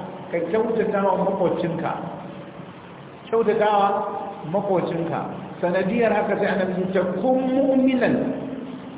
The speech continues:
Sai ka zama mu'mini. Kun ji darajar imani ashe tsada gare ta. Amma darajar musulunci tana da sauki, tana da arha. Kowa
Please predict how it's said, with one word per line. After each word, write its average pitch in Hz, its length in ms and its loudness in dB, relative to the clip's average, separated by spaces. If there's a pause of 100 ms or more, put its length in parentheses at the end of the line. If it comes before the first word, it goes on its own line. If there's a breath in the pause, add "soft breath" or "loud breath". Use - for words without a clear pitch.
Sai 214 140 -4
ka 208 120 2
zama 175 200 2
mu'mini. 175 480 0 (3250)
Kun 180 160 -4
ji 196 80 4
darajar 202 360 4
imani 196 440 2
ashe 196 220 2
tsada 175 320 2
gare 139 320 2
ta. - 100 -4 (1600)
Amma 190 240 2
darajar 247 320 6
musulunci - 560 4
tana 233 220 2
da 170 160 2
sauki, 170 260 0
tana 240 280 2
da - 100 2
arha. 165 340 2
Kowa 247 240 4